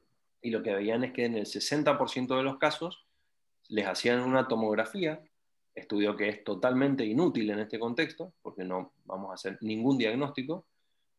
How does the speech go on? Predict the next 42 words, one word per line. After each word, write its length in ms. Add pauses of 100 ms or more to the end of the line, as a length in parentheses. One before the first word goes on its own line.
(220)
les 260
daban 320
medicación, 760 (240)
que 100
también 360
es 80
totalmente 480
inútil, 380
porque 240
la 80
medicación 580
no 120
hace 200
que 80
las 140
partículas 520
vuelvan 360
al 100
lugar 220
donde 180
tienen 240
que 60
estar, 340 (340)
y 100
no 140
les 140
hacían 320
maniobra. 400 (480)
Entonces, 520 (580)
lo 160
irradiaste, 800 (100)
le 140
diste 200
una 120
medicación 640
con 200
po-, 200
con, 580
con 180
efectos 380
adversos 380
po-, 260